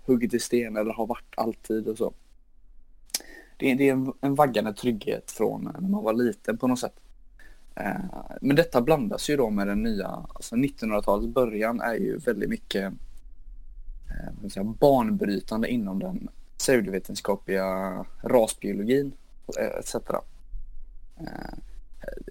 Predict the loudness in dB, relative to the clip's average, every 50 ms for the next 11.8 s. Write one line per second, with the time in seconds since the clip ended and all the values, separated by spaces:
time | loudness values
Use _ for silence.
0 | -10 -6 -4 -4 -2 -2 0 0 2 4 2 2 0 -2 -10 -6 0 2 2 2
1 | 4 4 4 4 6 4 4 4 2 2 4 6 6 6 6 6 2 0 0 0
2 | 0 -2 -4 -6 -4 -2 -2 -2 0 0 0 2 2 2 0 0 -2 -2 -4 -6
3 | -10 -18 -20 -20 -20 -20 -20 -20 -18 -18 -18 -18 -18 -18 -16 -12 -8 -2 0 2
4 | 2 2 2 0 2 6 6 6 6 6 6 6 6 6 6 4 4 4 4 2
5 | 0 0 2 2 2 2 0 -6 -8 -10 -12 -8 0 4 6 6 6 4 2 -2
6 | -2 -2 -6 -8 -8 -12 -20 -20 -16 -12 -8 -8 -8 -8 -8 -12 -16 -6 0 4
7 | 4 4 4 4 0 0 0 -2 -2 -4 -6 -6 -6 -4 -2 -2 -2 0 0 0
8 | 2 2 0 0 -2 -6 -6 -4 -2 -4 -4 -4 -8 -10 -8 -6 -6 -6 -6 -6
9 | -6 -6 -4 0 4 6 6 6 4 2 -2 -2 0 0 0 -2 -2 -2 -4 -6
10 | -6 -10 -12 -8 -8 -6 -6 -6 -8 -8 -8 -6 -2 2 4 4 4 4 2 -2
11 | -4 -2 2 2 2 2 2 0 0 0 0 -2 -4 -6 -8